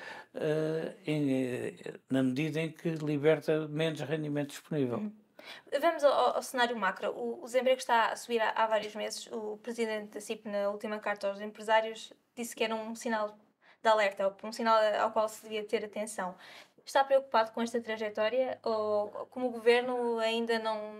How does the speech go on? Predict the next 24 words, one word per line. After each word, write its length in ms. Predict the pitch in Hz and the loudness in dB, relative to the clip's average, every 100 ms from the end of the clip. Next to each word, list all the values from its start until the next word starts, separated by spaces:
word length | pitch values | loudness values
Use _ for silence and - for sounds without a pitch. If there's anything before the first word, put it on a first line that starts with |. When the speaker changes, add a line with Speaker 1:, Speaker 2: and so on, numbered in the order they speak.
| 214 | -12
Speaker 2:
não, 160 | 214 214 | -12 -12
não 260 | 214 226 | -6 -6
mostra 380 | 220 226 233 226 | -2 -2 -2 -6
muito 580 | 220 214 202 208 202 202 | -6 -12 -12 -12 -12 -14
receio? 440 | - - - 196 196 _ - - - - - | -14 -6 -4 -4 -6 _ -20 -20 -20 -10 2
Speaker 1:
Bom, 220 | 156 - | 2 4
neste 380 | 190 214 - 180 | 4 4 2 -2
momento, 580 | 165 175 190 180 139 101 | 2 2 2 -2 0 0
eh, 440 | 135 127 123 110 | 2 0 0 -6
se 460 | 117 - - - 131 | -8 -10 -8 -6 -6
falar 400 | - 143 131 123 | -2 0 0 -2
com 100 | 131 | -6
os 120 | 120 | -4
empresários, 920 | 135 131 117 123 143 147 143 131 - - _ _ _ _ - - | -4 -4 -10 -4 0 0 0 -4 -8 -20 _ _ _ _ -14 -6
a 120 | 127 120 | -4 -4
primeira 440 | 147 143 147 135 | -2 0 0 0
preocupação 540 | - - 131 120 143 | -6 -6 -6 -4 -2
é 80 | 143 | -2
a 20 | |
falta 340 | 135 147 131 135 | 0 -2 -2 -2
de 80 | 131 | -2
mão 160 | 139 | 0
de 80 | 127 | 0
obra. 320 | 113 104 98 | 0 -4 -10